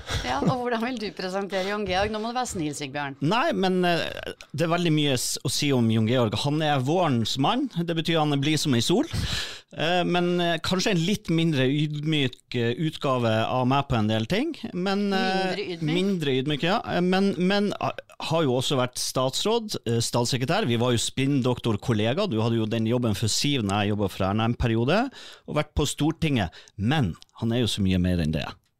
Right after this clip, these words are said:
Speaker 2: Han er jo også tidligere kjøttskjærer og en fantastisk hobbykokk, og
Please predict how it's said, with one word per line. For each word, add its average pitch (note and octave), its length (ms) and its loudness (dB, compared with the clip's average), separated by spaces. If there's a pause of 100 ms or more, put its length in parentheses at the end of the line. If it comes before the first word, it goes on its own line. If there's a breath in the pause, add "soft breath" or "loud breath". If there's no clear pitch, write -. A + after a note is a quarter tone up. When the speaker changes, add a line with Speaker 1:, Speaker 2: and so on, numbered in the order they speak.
(120)
Speaker 2:
Han C3 140 0
er B2+ 80 4
jo A2+ 160 2
også A#2 240 -4
tidligere G2+ 400 -2
kjøttskjærer C#3+ 920 0 (340 loud breath)
og A#2+ 100 0
en A#2 120 2
fantastisk - 920 -2
hobbykokk, B2+ 880 -2
og A2 220 0